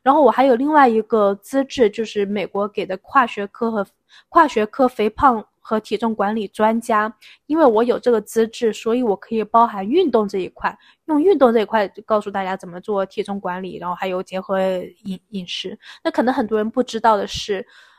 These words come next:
营养师其实没有这个资格告诉客户你应该做什么运动，给他具体的一个运动计划的。嗯，这不是在我们的行业服务标准以内的，这是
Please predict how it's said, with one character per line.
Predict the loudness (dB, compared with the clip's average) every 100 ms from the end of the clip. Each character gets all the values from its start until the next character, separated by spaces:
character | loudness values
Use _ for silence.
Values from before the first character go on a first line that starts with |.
| _ _ _
营 | -4 0
养 | 0 -2
师 | -6 -2 -2
其 | -2 -6 -6
实 | -4 -2
没 | -2 0 2
有 | 2
这 | 2 -2
个 | -2
资 | -6 2 2
格 | 2 -2 -2 -2
告 | 0 0
诉 | -2
客 | -10 -2 0
户 | 0 0 0 -2
你 | -8
应 | -8 -4 -2
该 | 2 2 2 0
做 | 0 2 2
什 | 0 -4 -6
么 | -4 -6 -6
运 | -4 -2 0
动， | 0 0
给 | -2
他 | -6
具 | -2 0 0
体 | -2 -12
的 | -12
一 |
个 | -8 -6
运 | -4
动 | -4 -6
计 | -4 -6
划 | -2 -4 -4
的。 | -10 -12 _ _ -20 -20 _ _
嗯， | -20 -6
这 | -4
不 | 0 0
是 | 0 -2
在 | 2 2 2
我 | 0
们 | -2
的 | -8
行 | -10 -6 -4 -4
业 | -2 0 2 0
服 | -4 -6
务 | -2 0
标 | 4 4
准 | 2 -2
以 | -6 -6
内 | -2 -2
的， | -4
这 | -8
是 | -8